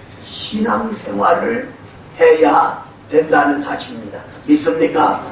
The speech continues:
믿습니까? 여러분, 태평양 바다에서 배 한 척이 여객선인데 그 암초에 부딪혀서 물이 들어오고 있는 거예요.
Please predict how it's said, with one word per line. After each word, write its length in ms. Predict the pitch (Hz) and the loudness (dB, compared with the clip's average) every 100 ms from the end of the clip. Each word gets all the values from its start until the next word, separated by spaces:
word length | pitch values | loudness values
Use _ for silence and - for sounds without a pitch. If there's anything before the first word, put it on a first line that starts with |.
| - - 143 | -12 -10 -2
믿습니까? 1000 | 180 196 202 196 196 - - - - - 208 - - - - - - | -2 0 -2 -2 2 2 2 0 -6 -8 -10 -10 -12 -16 -18 -20 -6
여러분, 340 | 302 330 381 - | -2 0 -2 -4
태평양 720 | 294 - 247 285 294 311 302 | -8 -2 2 4 4 2 0
바다에서 760 | 294 285 277 277 269 294 294 - | 2 2 2 2 0 0 0 0
배 160 | - | -10
한 320 | 190 214 214 196 | -8 -8 -10 -12
척이 560 | - 180 202 226 247 - - - - - - - - - | -12 -12 -10 -10 -10 -14 -20 -20 -20 -20 -20 -20 -20 -4
여객선인데 960 | - 240 285 285 277 277 277 - - - - - - - - - - - - - - - | 0 4 4 4 2 4 2 0 -8 -10 -20 -20 -20 -20 -20 -20 -20 -20 -20 -20 -20 -4
그 440 | - 302 339 508 - | 4 4 4 0 -2
암초에 800 | - - 233 - - - 262 254 | -4 -2 -4 -8 0 6 8 8
부딪혀서 600 | - 254 233 - 226 262 | 2 -10 -10 -8 -2 -2
물이 440 | 262 196 220 247 247 | -2 -8 -8 -6 -6
들어오고 480 | 247 226 247 208 233 | -6 2 2 2 -4
있는 220 | 226 - | -4 -4
거예요. 180 | 104 | -4